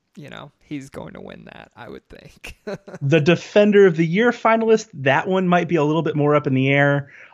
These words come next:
Speaker 2: All three of the players that are up for that as finalists,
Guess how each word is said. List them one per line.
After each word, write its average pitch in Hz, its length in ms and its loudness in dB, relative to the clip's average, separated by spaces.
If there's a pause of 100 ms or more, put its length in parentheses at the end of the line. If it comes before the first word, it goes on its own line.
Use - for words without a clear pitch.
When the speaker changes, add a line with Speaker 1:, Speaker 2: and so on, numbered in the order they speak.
(120)
Speaker 2:
All 147 180 4
three 151 240 0
of 156 80 2
the 151 80 2
players 151 380 2
that 151 120 2
are 147 120 6
up 147 100 -2
for 151 140 -2
that 139 280 4
as 135 140 -4
finalists, 143 680 -2